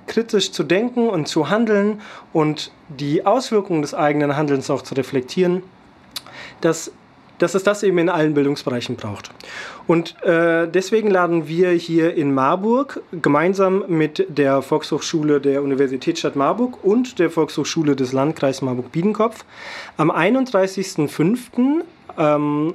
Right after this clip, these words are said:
am Nachmittag, siebzehn bis zwanzig Uhr, äh, zu einer regionalen Veranstaltung ein. Die wird auch digital stattfinden und wird im Wesentlichen über einen Vortrag das neue unesco-Programm vorstellen, aber gleichzeitig auch so die Hintergründe erzählen und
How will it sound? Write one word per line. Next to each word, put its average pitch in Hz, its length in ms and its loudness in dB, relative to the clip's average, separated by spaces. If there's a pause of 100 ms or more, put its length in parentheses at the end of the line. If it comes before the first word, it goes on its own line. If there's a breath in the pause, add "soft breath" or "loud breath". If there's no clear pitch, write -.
am 143 340 2
Nachmittag, 220 540 0
siebzehn - 340 -2
bis 139 120 -2
zwanzig 135 360 -6
Uhr, 233 240 0 (460 loud breath)
äh, 160 180 2
zu 202 260 -2
einer 170 760 2
regionalen 175 960 2
Veranstaltung 147 800 -2
ein. 110 400 -6 (340 loud breath)
Die 131 80 -2
wird 156 140 2
auch 170 100 2
digital 165 460 0
stattfinden 226 600 -2 (400 loud breath)
und 170 360 2 (220)
wird 180 340 2
im 147 240 0
Wesentlichen 240 560 2
über 170 260 0
einen 143 260 0
Vortrag 208 760 0
das 143 240 0
neue 156 320 4
unesco-Programm 170 880 0
vorstellen, 240 720 0
aber 165 240 2
gleichzeitig 170 600 0
auch 156 140 2
so - 120 -4
die 135 140 -4
Hintergründe 214 560 2
erzählen 196 420 2
und 151 220 -2